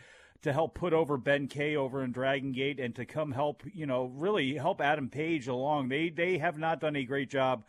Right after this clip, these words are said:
developing Adam Page and, and making him accessible to a whole bunch of new viewers, understanding who this guy is. But at least, you know, in the ring, when he's in there with Pac, you're at least gonna get one hell of a match. And that's certainly what they've been delivering, and they're gonna have a chance to do it again on Wednesday night. So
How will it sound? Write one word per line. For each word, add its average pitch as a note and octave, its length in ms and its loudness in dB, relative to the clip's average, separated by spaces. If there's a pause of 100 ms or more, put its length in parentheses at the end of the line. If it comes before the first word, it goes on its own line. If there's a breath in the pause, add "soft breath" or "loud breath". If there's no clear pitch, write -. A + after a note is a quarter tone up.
(240 soft breath)
developing D3 500 2
Adam C3 240 0
Page C3+ 380 0
and, B2+ 140 -4
and B2+ 180 -4
making C3+ 300 -4
him C3+ 180 -2
accessible C3 540 -4
to B2 100 0
a A2 60 2
whole C#3+ 160 -2
bunch C3 220 -4
of C3 60 -4
new C3 140 -2
viewers, C3 400 -2
understanding C3 540 -6
who D3 160 -6
this C3 200 -10
guy C3 300 -2
is. C3+ 400 -4 (400 soft breath)
But D3+ 120 0
at D3+ 100 -4
least, F3+ 340 -2
you E3+ 100 0
know, D#3+ 280 2
in D3 140 -2
the C3+ 60 -2
ring, C#3+ 540 -2
when C#3 140 0
he's C3 120 -2
in D3+ 120 -4
there C#3+ 160 0
with - 160 -8
Pac, C#3+ 340 -2
you're C3 120 -4
at B2+ 40 -8
least D3 220 -8
gonna B2 160 -4
get C3+ 180 -2
one C3 160 -4
hell C#3 220 -2
of A#2 100 -8
a A2+ 60 -6
match. C3+ 420 -2
And B2+ 320 -6 (400 soft breath)
that's D#3+ 240 2
certainly E3 300 -2
what D3 160 -4
they've D3+ 180 0
been D3 140 -2
delivering, D3 560 -2
and B2 100 -4
they're B2 80 -2
gonna C3+ 260 -2
have C3+ 140 0
a B2 40 -12
chance D3+ 300 -6
to C#3 120 -6
do C#3 160 -2
it C3 80 -2
again C3 200 -2
on B2 140 0
Wednesday B2 380 -2
night. B2 320 -4
So A#2+ 340 -2